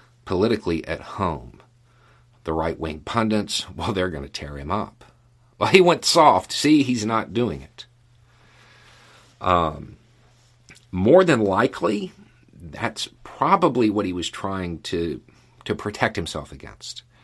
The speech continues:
But that's not the way it came out. That's not what was, that was not what was projected by that first comment. It got cleared up later,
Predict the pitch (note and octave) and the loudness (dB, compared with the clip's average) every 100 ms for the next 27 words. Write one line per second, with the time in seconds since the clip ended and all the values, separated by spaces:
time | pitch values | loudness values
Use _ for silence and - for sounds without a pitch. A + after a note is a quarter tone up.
0 | - - _ _ _ _ - C2+ F2+ G2+ | -20 -20 _ _ _ _ -16 -6 -2 0
1 | F#2+ G2+ G2 F#2 F2 - F2 C#2+ D2+ C2+ | 0 -2 0 -2 -2 -6 -10 -8 -12 -16
2 | _ - _ - - E2 F2+ G#2 F#2+ F#2+ | _ -20 _ -14 -10 -4 -2 -2 0 -2
3 | - - _ _ - - - - _ _ | -2 -10 _ _ -20 -20 -20 -20 _ _
4 | _ F#2 F#2+ F#2 - - - - _ _ | _ -2 0 0 -4 -8 -16 -20 _ _
5 | _ _ _ _ _ _ _ _ - - | _ _ _ _ _ _ _ _ -20 -20
6 | - _ _ _ _ _ A2+ A2 F2+ F#2+ | -20 _ _ _ _ _ -2 0 0 2
7 | G#2 G#2+ - G2 F#2+ - F2+ D#2+ E2+ - | 2 2 0 -2 -2 -4 -4 -2 -2 -4
8 | D2+ - D#2+ D#2 D2 - D#2 D2+ - - | -8 -8 -6 -6 -8 -10 -10 -10 -12 -8
9 | A2 F2+ D2 - - - - E2+ - - | -4 -4 -4 -14 -18 -12 -4 -4 -4 -6
10 | E2+ D2 C2 - G2 C3 A2+ D3 - | -8 -8 -12 -4 2 2 2 -2 -14